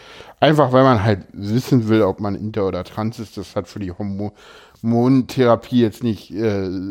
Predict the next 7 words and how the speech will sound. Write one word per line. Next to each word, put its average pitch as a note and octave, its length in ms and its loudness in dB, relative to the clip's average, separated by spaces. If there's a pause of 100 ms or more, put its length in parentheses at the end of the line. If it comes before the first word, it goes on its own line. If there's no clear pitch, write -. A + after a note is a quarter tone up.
(180)
so B2 340 -4
viel, B2 1120 2
äh, - 120 -20 (600)
äh, A2 60 -2
Relevanz, A2 800 0
aber G#2 300 2
man F#2+ 480 -2